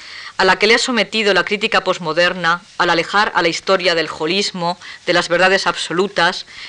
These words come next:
de la linealidad y de la confianza en el progreso. Así,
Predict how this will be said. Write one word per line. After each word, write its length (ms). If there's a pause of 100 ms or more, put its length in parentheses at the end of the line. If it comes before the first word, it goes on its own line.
de 120
la 80
linealidad 640 (240)
y 80
de 80
la 120
confianza 540
en 60
el 100
progreso. 560 (560)
Así, 440